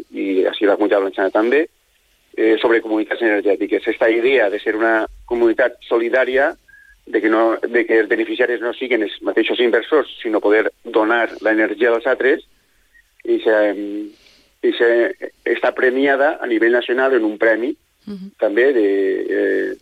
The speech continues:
Speaker 1: a nivell nacional, de, nos han donat uns diners, i després, eh, la Caixa Popular també ha presentat unes, uns, uns premis per a iniciatives medioambientals i també ha, ha tingut a bé, eh, premiar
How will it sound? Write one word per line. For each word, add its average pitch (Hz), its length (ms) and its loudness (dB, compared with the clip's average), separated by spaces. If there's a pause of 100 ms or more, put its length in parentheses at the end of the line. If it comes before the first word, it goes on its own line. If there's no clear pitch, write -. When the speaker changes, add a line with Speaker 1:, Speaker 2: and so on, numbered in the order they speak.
(280)
Speaker 1:
a 95 40 -8
nivell 98 200 0
nacional, 113 460 2
de, 95 120 -2 (140)
nos 92 200 -6
han 101 100 2
donat 95 160 2
uns 92 160 0
diners, 139 280 2 (440)
i 151 60 0
després, 156 380 0 (120)
eh, 117 440 2 (640)
la 110 220 0
Caixa 120 320 -4
Popular 143 460 0
també 113 240 0
ha 104 60 0
presentat 107 500 -2
unes, 110 320 0 (400)
uns, 113 360 0
uns 117 180 2
premis 147 440 0
per 120 160 0
a 107 40 4
iniciatives 107 500 2
medioambientals 113 680 2 (400)
i 123 100 -6
també 117 240 -2
ha, 110 160 0 (240)
ha 107 300 0
tingut 110 260 0
a 104 80 4
bé, 113 260 0 (400)
eh, 98 360 2
premiar 101 540 0